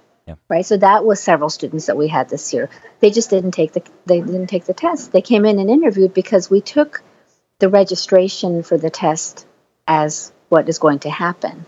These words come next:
Speaker 2: And so we invited them for interview, but they never sat for the test. So while they did great on the interview and everything was perfect, we were unable to offer them a seat, and we had to reject them
Speaker 1: Mm.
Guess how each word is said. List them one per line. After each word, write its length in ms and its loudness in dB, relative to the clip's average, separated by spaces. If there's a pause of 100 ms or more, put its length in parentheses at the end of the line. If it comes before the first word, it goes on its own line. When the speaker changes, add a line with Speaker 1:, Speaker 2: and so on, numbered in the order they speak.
Speaker 2:
And 120 -4
so 140 2
we 120 2
invited 440 2
them 160 -2
for 140 -4
interview, 580 -2 (440)
but 160 0
they 100 2
never 240 0
sat 280 -4
for 100 -6
the 120 -10
test. 500 -10
So 340 2 (100)
while 180 4
they 140 2
did 160 -4
great 240 2
on 140 2
the 100 0
interview 480 2
and 180 -4
everything 460 -4
was 140 -2
perfect, 520 -2 (300)
we 120 4
were 160 4
unable 400 0
to 140 -4
offer 240 -4
them 200 0
a 40 -4
seat, 240 0
and 100 -2
we 100 0
had 200 -4
to 80 -10
reject 540 -4
them 160 -14
Speaker 1:
Mm. 160 -14